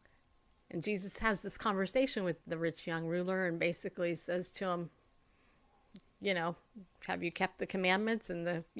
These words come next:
rich young ruler says, "Yeah, basically I have from my youth."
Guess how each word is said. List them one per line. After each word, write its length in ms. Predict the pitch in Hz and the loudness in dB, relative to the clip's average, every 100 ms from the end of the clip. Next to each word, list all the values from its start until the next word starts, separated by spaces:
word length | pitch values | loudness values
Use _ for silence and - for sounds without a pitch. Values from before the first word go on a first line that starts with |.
| 190 190 | -8 -4
rich 280 | 202 180 - | -2 -2 -4
young 240 | 208 202 196 | -2 -2 4
ruler 340 | 214 226 214 | 6 8 6
says, 300 | 196 233 202 | 6 4 6
"Yeah, 260 | 233 254 180 | 8 8 8
basically 540 | 202 240 - 196 214 | 6 4 4 0 4
I 100 | 196 | 4
have 220 | 202 233 | 6 4
from 160 | - 214 | 4 2
my 120 | 190 | 4
youth." 360 | 196 254 285 | 6 4 2